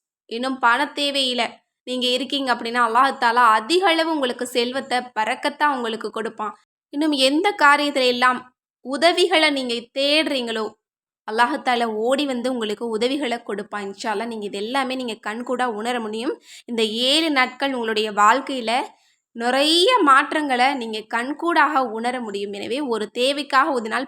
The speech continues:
பல தேவைகளை பூர்த்தியாக்கி தரக்கூடியது இந்த அமல். நம்ம இந்த ஆயத்துல் குர்சியை நம்ம மொத்தம் எழுநூத்தி ஏழு முறை நம்ம ஓதி முடிச்சிருக்கணும். ஏழு மக்ரிப்ல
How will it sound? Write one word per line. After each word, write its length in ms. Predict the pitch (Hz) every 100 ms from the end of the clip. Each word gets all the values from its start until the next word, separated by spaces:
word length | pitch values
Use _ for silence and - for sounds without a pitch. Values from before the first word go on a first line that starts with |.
| -
பல 320 | 233 240 285
தேவைகளை 540 | 285 262 254 247 254
பூர்த்தியாக்கி 580 | 247 247 240 247 233 226
தரக்கூடியது 600 | 220 220 220 214 226 277
இந்த 240 | 262 208
அமல். 440 | 202 202 220 302 - - - -
நம்ம 240 | 233 247
இந்த 160 | 269 240
ஆயத்துல் 480 | 226 262 330 302 285
குர்சியை 520 | 202 226 269 233 269 440 - _ _
நம்ம 360 | 226 233 247 453 - -
மொத்தம் 520 | 240 247 - 294 359
எழுநூத்தி 960 | - 233 247 277 294 285 294 302 330 - _ _ _
ஏழு 540 | 247 262 302 339 349
முறை 300 | 269 247 269
நம்ம 340 | 285 233 233 269
ஓதி 280 | 240 247
முடிச்சிருக்கணும். 640 | 277 226 240 - 247 214 196 _
ஏழு 460 | 214 220 247 254 240
மக்ரிப்ல 640 | 214 214 226 285 285 233